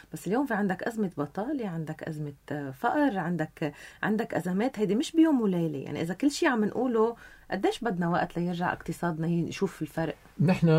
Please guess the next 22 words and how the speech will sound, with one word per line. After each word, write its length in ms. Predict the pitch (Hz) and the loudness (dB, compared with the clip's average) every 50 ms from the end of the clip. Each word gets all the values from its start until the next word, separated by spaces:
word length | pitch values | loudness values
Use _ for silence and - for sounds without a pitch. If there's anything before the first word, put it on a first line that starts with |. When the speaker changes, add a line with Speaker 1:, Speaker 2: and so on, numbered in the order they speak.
| 170 190 - | 4 4 4
Speaker 2:
ما 140 | - 139 185 | 4 6 6
بدنا 220 | 180 185 160 151 127 | 6 6 4 4 2
كتير 280 | - - 127 127 113 | 2 2 2 2 6
وقت. 520 | 113 117 113 110 98 - - - - - - _ _ - - - - _ _ _ - _ _ - 104 | 6 4 4 4 0 -2 -4 -18 -20 -20 -20 _ _ -20 -20 -20 -20 _ _ _ -20 _ _ -2 2
آه، 340 | 98 95 92 90 90 95 - - - - 127 - - 139 | 4 4 4 4 4 2 -2 -6 -10 -10 -10 -6 -2 0
اليوم 320 | 123 127 151 170 190 156 | 4 6 8 8 8 8
حجم 280 | - 185 180 - 147 - | 6 4 6 6 6 4
الاقتصاد 560 | 131 - - - 135 135 - 165 165 147 131 | 4 0 2 0 0 4 4 6 6 8 8
منه 220 | 170 190 185 151 | 8 6 6 6
عشرين 340 | 127 - - 143 131 131 123 | 4 4 4 4 4 6 4
مليار 300 | 117 104 107 104 101 98 | 4 6 6 6 6 6
دولار. 340 | 98 110 101 101 90 85 - - _ _ _ _ - | 6 6 6 6 4 2 0 -6 _ _ _ _ -8
في 380 | - - 135 156 143 135 135 | 2 6 8 8 8 8 6
جهات 440 | 147 - 127 110 117 113 143 143 113 | 4 0 0 0 6 10 10 8 10
بعدها 260 | 110 135 139 120 123 | 8 4 4 4 2
مفكرة 420 | 104 - - - - - 107 104 95 | 0 2 0 -2 0 2 0 2 2
أنه 120 | 95 95 | 2 2
حجم 240 | - 131 120 110 104 | 2 2 2 2 0
الاقتصاد 520 | 98 95 - - 113 - - 117 120 107 | 0 -2 -4 -6 -6 -2 0 0 2 2
عشرين 360 | 101 95 - - 110 110 107 104 | 0 -2 -4 -2 0 0 2 2
مليار 260 | 98 92 90 87 90 | 2 2 2 0 0
دولار. 360 | 87 90 85 85 78 76 | 0 0 0 0 -2 -4